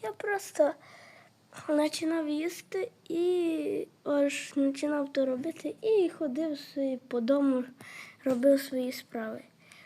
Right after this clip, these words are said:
Дальше так з кулаками робив, вони там, у тому углу. Ну, а з ногами так не встиг зробити, ну. Та й от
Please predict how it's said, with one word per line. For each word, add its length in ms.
Дальше 440
так 240
з 100
кулаками 640
робив, 340
вони 280
там, 440
у 60
тому 360
углу. 380
Ну, 140
а 200
з 120
ногами 500
так 220
не 220
встиг 440
зробити, 460
ну. 200
Та 80
й 200
от 220